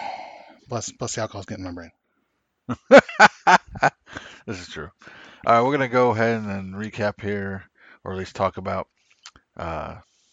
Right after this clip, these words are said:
Speaker 2: N X T TakeOver New Orleans.
Speaker 1: That's right.
Speaker 2: And, uh, the Bam Diggity motherfucking shit show it was. I mean, wait,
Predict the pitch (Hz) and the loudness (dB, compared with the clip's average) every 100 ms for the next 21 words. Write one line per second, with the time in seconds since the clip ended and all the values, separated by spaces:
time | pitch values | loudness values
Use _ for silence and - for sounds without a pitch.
0 | _ _ _ - 95 90 101 - 92 92 | _ _ _ -10 -10 -8 -12 -10 -10 -10
1 | 87 87 98 95 101 127 147 127 - - | -12 -8 -6 -6 -6 -10 -12 -18 -18 -20
2 | - - - 120 147 113 _ _ _ _ | -20 -20 -10 -6 -4 -6 _ _ _ _
3 | _ _ _ _ - 95 95 92 92 92 | _ _ _ _ -6 -4 -2 -4 -8 -6
4 | 92 90 92 - 87 95 87 _ - - | -6 -4 -6 -10 -10 -8 -10 _ -20 -20
5 | _ _ _ - 98 104 107 104 107 107 | _ _ _ -10 -6 -4 -4 -6 -8 -6
6 | 107 104 104 - 107 98 95 - 95 - | -6 -6 -8 -10 -10 -10 -10 -10 -10 -6
7 | 107 107 95 110 120 117 - 92 90 90 | -4 -4 -4 -4 -4 -6 -10 -10 -10 -12
8 | 85 92 92 | -12 -10 -10